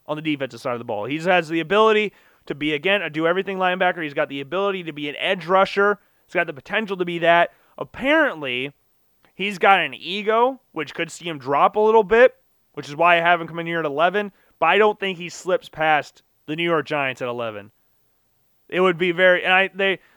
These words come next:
I know Dave Gettleman said they were gonna get weapons for Daniel Jones, but they can do that later. I think now,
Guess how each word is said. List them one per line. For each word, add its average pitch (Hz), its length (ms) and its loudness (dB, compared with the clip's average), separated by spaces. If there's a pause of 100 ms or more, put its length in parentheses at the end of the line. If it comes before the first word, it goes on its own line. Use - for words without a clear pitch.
I 185 100 -4
know 226 200 4
Dave 214 240 4
Gettleman 202 340 2
said 202 240 2
they 190 80 2
were 180 80 4
gonna 175 160 -2
get 165 160 -4
weapons 170 320 0
for 175 120 -6
Daniel 165 260 -4
Jones, 160 360 -2
but 147 280 0
they 175 120 -2
can 170 140 -6
do 160 140 -2
that 151 160 0
later. 131 400 -8 (560)
I 143 100 -2
think 170 220 -2
now, 196 340 4